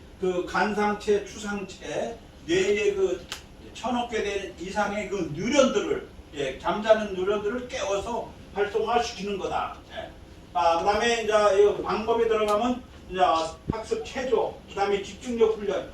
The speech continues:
시폭 확대, 시지각, 뇌 기능의 활성화, 문장 적응 훈련, 이해 능력 개발 육성. 그래서 요 과정이, 아, 약 십오 시간에서 삼십 시간 소요된다. 예, 책을,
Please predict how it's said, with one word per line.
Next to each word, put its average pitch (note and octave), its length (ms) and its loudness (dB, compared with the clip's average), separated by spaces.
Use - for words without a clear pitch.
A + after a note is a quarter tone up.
시폭 B3+ 420 -6
확대, G3+ 320 0
시지각, G#3+ 640 -4
뇌 G3+ 180 10
기능의 A3+ 240 -4
활성화, G3+ 680 2
문장 G#3 420 2
적응 G3+ 300 -2
훈련, G3 360 0
이해 A3 260 10
능력 A3 320 -2
개발 G#3+ 480 4
육성. A#3 520 0
그래서 A3+ 680 8
요 A#3+ 260 4
과정이, G#3+ 960 2
아, D3+ 240 2
약 F#3+ 220 0
십오 A#3+ 300 -6
시간에서 G3+ 680 -2
삼십 - 460 -12
시간 G3 300 -6
소요된다. C3 760 -8
예, C3+ 140 -8
책을, A#3+ 480 0